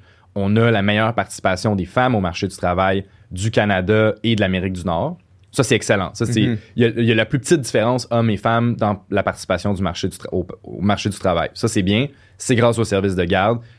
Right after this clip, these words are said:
Speaker 1: C'est grâce aux bonnes politiques
Speaker 2: Ouais.
Speaker 1: familiales. Et je dirais, c'est aussi grâce à une norme relativement forte d'égalité des genres. Euh, mais ce qu'on observe, c'est que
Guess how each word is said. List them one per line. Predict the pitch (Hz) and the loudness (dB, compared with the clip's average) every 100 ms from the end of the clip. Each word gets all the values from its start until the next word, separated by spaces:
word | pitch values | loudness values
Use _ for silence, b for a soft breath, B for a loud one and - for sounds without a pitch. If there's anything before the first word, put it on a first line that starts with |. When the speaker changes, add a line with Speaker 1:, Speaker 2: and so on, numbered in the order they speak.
| B | B
Speaker 1:
C'est | - 110 | -4 2
grâce | 113 113 | 2 2
aux | 101 | 0
bonnes | 104 95 | 0 0
politiques | 92 104 101 | -2 -2 -2
Speaker 2:
Ouais. | 117 | 0
Speaker 1:
familiales. | 92 95 110 131 b b b | 2 2 2 0 b b b
Et | 139 147 | 4 4
je | 135 | 4
dirais, | 117 120 | 2 2
c'est | 131 120 | 2 -2
aussi | 101 - | -2 -4
grâce | 117 95 107 117 | -4 0 2 2
à | 98 98 - | 0 0 -2
une | 95 92 90 - - | -4 -4 -6 -10 -6
norme | 110 113 120 127 123 120 110 - _ | -2 2 4 4 4 0 -2 -6 _
relativement | 101 120 113 104 110 107 95 | -4 0 0 -2 -2 -2 -2
forte | 117 104 | -2 -2
d'égalité | 98 92 87 101 | 0 -2 -2 -2
des | 92 | -2
genres. | 92 92 170 - b b b b b - | 0 -2 -2 -8 b b b b b -2
Euh, | 104 98 98 95 - - _ | 0 2 0 -2 -8 -20 _
mais | 107 117 123 208 | 2 4 4 2
ce | - | -2
qu'on | 120 110 | 0 2
observe, | 98 123 147 | 2 2 2
c'est | 156 110 | 0 -6
que | - 123 131 | 0 0 0